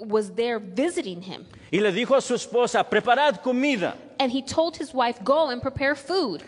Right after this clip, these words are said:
Speaker 2: Sé como Lot,
Speaker 1: Be like Lot.
Speaker 2: que en los días de Sodoma y Gomorra recibió a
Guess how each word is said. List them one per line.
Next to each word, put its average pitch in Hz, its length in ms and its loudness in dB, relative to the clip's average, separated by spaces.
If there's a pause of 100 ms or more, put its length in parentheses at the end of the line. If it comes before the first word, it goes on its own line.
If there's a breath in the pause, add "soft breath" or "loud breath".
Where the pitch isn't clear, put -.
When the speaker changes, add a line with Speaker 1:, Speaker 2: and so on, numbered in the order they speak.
Speaker 2:
Sé 214 220 2
como 269 220 0
Lot, 214 600 2 (460)
Speaker 1:
Be 285 180 -2
like 311 280 -4
Lot. 247 600 -4 (320 loud breath)
Speaker 2:
que 208 100 4
en 202 80 2
los 185 180 0
días 247 300 2
de 208 100 2
Sodoma 226 440 0
y 220 40 -2
Gomorra 202 500 0
recibió 185 880 2
a 170 240 0